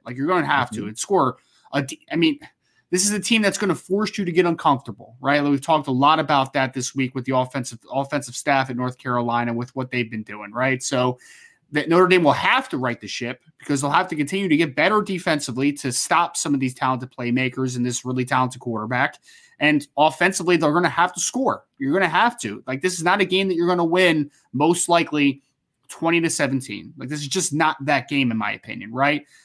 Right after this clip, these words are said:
Speaker 1: This is a game where you're gonna have to score a lot more than you've been scoring over the last couple games to win this football game. So I agree with you completely in the sense of, like, uh, yeah, definitely. They're definitely gonna have to change because they can't play the same style and beat this North Carolina team, in my opinion.
Speaker 2: Right.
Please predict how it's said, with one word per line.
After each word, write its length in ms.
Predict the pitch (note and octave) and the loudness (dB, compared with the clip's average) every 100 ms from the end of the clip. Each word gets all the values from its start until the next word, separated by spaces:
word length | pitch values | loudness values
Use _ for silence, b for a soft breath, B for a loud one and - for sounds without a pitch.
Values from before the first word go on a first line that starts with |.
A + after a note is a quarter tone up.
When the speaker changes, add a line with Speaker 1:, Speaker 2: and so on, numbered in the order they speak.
| _ | _
Speaker 1:
This 180 | D#3 D3+ | -4 -2
is 80 | D#3+ | -2
a 60 | |
game 240 | D#3 E3 E3 | 2 4 4
where 120 | D#3 | 2
you're 120 | D3 | 2
gonna 140 | E3+ C#3+ | 0 0
have 320 | D#3 E3 E3+ | 0 0 -2
to 80 | - | -6
score 680 | - - G3 D3+ C3 C3+ - _ _ | -4 0 2 2 2 -2 -8 _ _
a 80 | B2 | -2
lot 240 | C3 E3 F3+ | 0 2 0
more 160 | F3 | -2
than 100 | E3+ | 0
you've 120 | F3 | 0
been 80 | D#3+ | 0
scoring 300 | - E3+ D#3+ | -2 0 0
over 60 | C#3+ | 2
the 60 | |
last 220 | D3 C#3 - | 2 0 -2
couple 200 | E3+ F3 | -6 -2
games 360 | E3 F3 F3 - | 0 0 0 -4
to 80 | |
win 200 | C3+ D3 | 0 2
this 160 | C3 A#2+ | 0 -2
football 400 | - G2 - - | -8 -10 -12 -14
game. 220 | - - | -20 -18
So 200 | - D3 | -8 -2
I 80 | C3 | 0
agree 200 | C#3+ E3 | 2 2
with 120 | D#3 | 0
you 60 | C#3 | -2
completely 420 | C3+ B2+ D#3+ C3+ | -6 -6 -2 -2
in 100 | A#2+ | -2
the 100 | B2 | -4
sense 320 | - C3+ B2+ | -4 -4 -2
of, 240 | C#3 C3 A#2 | -2 -2 0
like, 280 | B2+ B2 _ _ _ _ _ | 0 -2 _ _ _ _ _
uh, 120 | A#2 A2+ | -6 0
yeah, 220 | D#3+ G3 | 2 2
definitely. 400 | - D#3 G3 - | 2 0 0 -4
They're 120 | A#2+ | -6
definitely 320 | A2+ D#3 A3 F#3 | 0 0 2 2
gonna 140 | C3+ | 2
have 100 | B2 | -2
to 60 | B2 | -6
change 340 | C3 G2+ G2+ | -6 -6 -8
because 180 | C3 B2 | -6 -4
they 120 | C#3+ | -2
can't 220 | E3+ F3+ | 0 0
play 120 | F#3 | 0
the 80 | E3 | -2
same 200 | D3 D#3 | 0 0
style 380 | C#3 D#3 D3+ B2+ | 0 2 4 4
and 140 | A#2 | 2
beat 160 | C3+ C#3 | 2 0
this 180 | B2+ - | -2 -6
North 220 | C3 - | -6 -6
Carolina 340 | A#2+ A2+ A2+ | -6 -4 -6
team, 200 | A2 A2 | -10 -12
in 80 | G2+ | -8
my 120 | G#2+ | -8
opinion. 380 | A2 G2+ F2+ G2 _ - | -10 -14 -18 -20 _ -16
Speaker 2:
Right. 240 | A2 G2 | -16 -16